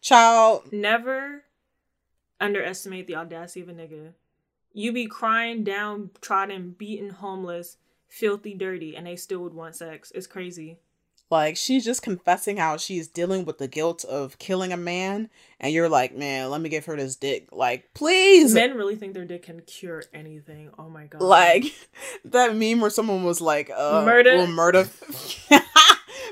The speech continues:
Speaker 1: Like, when anyone has a problem and it's like, "Boom, dick." Like,
Speaker 2: Like,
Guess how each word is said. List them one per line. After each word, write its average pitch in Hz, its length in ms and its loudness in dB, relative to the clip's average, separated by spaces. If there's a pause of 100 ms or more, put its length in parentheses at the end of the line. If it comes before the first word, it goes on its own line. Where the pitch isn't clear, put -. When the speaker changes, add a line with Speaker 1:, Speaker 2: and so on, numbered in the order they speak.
(160)
Speaker 1:
Like, 190 320 4
when 180 220 -4
anyone 175 300 -2
has 170 160 -2
a 156 40 -8
problem 170 440 6
and 156 80 -4
it's 151 80 -8
like, 117 200 -6
"Boom, 175 440 4
dick." 175 400 -2
Like, 196 500 4
Speaker 2:
Like, - 0 -